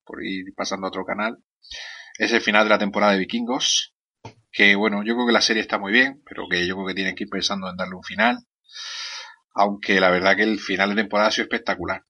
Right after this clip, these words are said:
Tiene algunas batallas que no tienen nada que envidiar a, a cosas que hemos visto en series como Juego de Tronos, ¿eh?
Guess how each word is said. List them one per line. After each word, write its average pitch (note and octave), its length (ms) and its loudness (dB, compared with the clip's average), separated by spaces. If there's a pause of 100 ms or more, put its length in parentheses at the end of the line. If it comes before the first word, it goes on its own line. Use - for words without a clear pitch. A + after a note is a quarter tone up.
Tiene G2 160 -4
algunas G2+ 300 2
batallas A2+ 840 4
que F#2+ 120 -6
no G2 100 -4
tienen A2 160 2
nada A2 120 2
que G#2+ 60 2
envidiar G#2 380 4
a, F#2 540 4
a - 720 -8
cosas A#2+ 200 0
que - 120 -6
hemos A2 120 -2
visto A#2+ 220 0
en B2 60 2
series A#2+ 240 0
como G#2 160 -8
Juego G2+ 260 -4
de F2+ 60 -6
Tronos, F2+ 360 -12
¿eh? - 100 -20